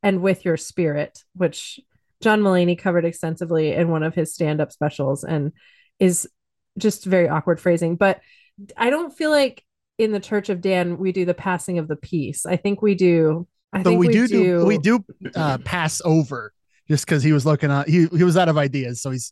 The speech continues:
Speaker 2: you know, uh, good artists, uh, steal was
Speaker 1: Mm,
Speaker 2: his
Speaker 1: yep.
Speaker 2: thinking. So
Speaker 1: Yep.
Speaker 2: Passover is part of it.
Speaker 1: Okay. So, like, Seder,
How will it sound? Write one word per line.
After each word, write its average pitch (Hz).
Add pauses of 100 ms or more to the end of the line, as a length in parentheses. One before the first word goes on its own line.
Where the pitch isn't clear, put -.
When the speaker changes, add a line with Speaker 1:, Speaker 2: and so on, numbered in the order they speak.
Speaker 2:
you 165
know, 131 (500)
uh, 139
good 165
artists, 151
uh, 135
steal 113 (580)
was 202
Speaker 1:
Mm, 165
Speaker 2:
his 131
Speaker 1:
yep. -
Speaker 2:
thinking. 120 (200)
So 165
Speaker 1:
Yep. -
Speaker 2:
Passover 170
is 151
part 123
of 104
it. 110 (420)
Speaker 1:
Okay. 190 (120)
So, 170
like, 165
Seder, 262